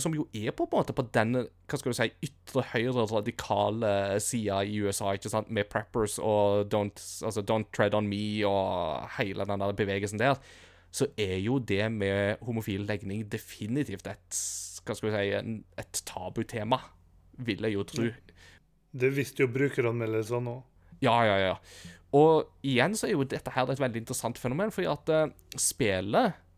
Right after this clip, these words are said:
Speaker 1: gir jo på en måte en veldig subtil, men samtidig umistakelig, eh,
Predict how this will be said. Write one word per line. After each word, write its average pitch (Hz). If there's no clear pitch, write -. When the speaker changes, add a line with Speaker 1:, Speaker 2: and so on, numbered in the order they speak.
Speaker 1:
gir 127
jo 220
på 214
en 135
måte 135
en 143
veldig 143
subtil, -
men 151
samtidig 160
umistakelig, 156
eh, 123